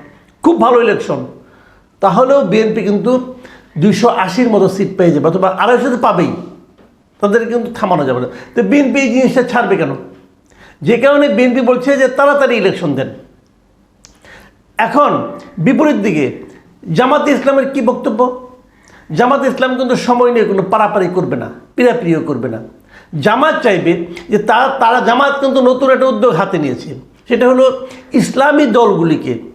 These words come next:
একত্রিত করা। যে সবগুলি ইসলামী দল যদি একত্রিত হয়ে ইলেকশন করতে পারে, বেশি দূর যাওয়ার দরকার নাই, কিন্তু সব দরকার নাই। ওনারা যদি কেবলমাত্র ওই যে ইসলামী আন্দোলন যেটা আছে, হাত পাখা নিয়ে যারা ইলেকশন করতো,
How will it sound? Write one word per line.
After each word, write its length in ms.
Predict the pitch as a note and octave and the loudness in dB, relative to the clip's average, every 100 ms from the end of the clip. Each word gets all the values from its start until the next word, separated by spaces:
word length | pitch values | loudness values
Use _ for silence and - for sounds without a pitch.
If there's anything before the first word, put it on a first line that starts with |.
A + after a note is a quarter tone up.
| - | -10
একত্রিত 480 | A#3+ A#3+ C4 G#3+ F#3+ | -6 -2 -2 -2 -4
করা। 240 | - B2 - - _ _ _ - - - | -4 -4 -8 -16 _ _ _ -20 -12 -4
যে 100 | G3+ | -2
সবগুলি 400 | B3+ B3 C4 C4+ | 0 0 2 0
ইসলামী 380 | G3 B3 B3+ | 0 0 0
দল 240 | A3 G#3+ A3+ | 2 2 2
যদি 220 | A3+ F#3+ | 0 0
একত্রিত 440 | G3 G3+ - E3+ | 0 -2 -6 -4
হয়ে 360 | D#3+ E3 D3+ - - G3 | 0 2 0 -2 -8 0
ইলেকশন 360 | G3+ G3+ F3 | 0 0 -4
করতে 260 | D3 E3+ C3 | -2 -4 -4
পারে, 180 | C3 B2+ - - | -6 -8 -12 -6
বেশি 240 | E3 G#3 C#4 | 0 2 2
দূর 160 | D4 | 2
যাওয়ার 240 | B3+ C#4 C#4 | 2 2 4
দরকার 260 | C4+ C4 | 4 2
নাই, 140 | B3+ G#3+ | 2 2
কিন্তু 200 | F#3 D#3+ | 0 -2
সব 280 | - A#3+ A#3+ | -2 0 0
দরকার 220 | A3 G3+ | 0 0
নাই। 180 | C#3 A2+ - - - - - | -2 -4 -10 -20 -20 -12 -2
ওনারা 280 | B3 C#4 | 2 4
যদি 240 | C#4 C#4 C#4+ | 2 2 2
কেবলমাত্র 840 | C#4 C4+ C#4 C4+ C4+ G3+ D#3 A2+ - - - _ _ _ _ _ - - - | 2 2 2 2 0 0 0 -2 -14 -20 -20 _ _ _ _ _ -20 -12 -2
ওই 60 | |
যে 80 | G#3+ | 0
ইসলামী 520 | A3+ A#3+ - C4 C#4 | 2 0 2 2 4
আন্দোলন 520 | C#4 A#3+ C4+ C#4 C#4 B3 | 4 2 2 4 4 2
যেটা 180 | A#3 | 2
আছে, 120 | G3+ - | 2 0
হাত 260 | A3 G#3 | -2 -2
পাখা 160 | A#3+ G#3+ | -2 2
নিয়ে 160 | A#3 A3+ | 2 4
যারা 200 | G#3+ G#3+ | 4 2
ইলেকশন 360 | F#3+ - F3+ | 2 0 -2
করতো, 340 | E3 C#3+ - | -2 -4 -4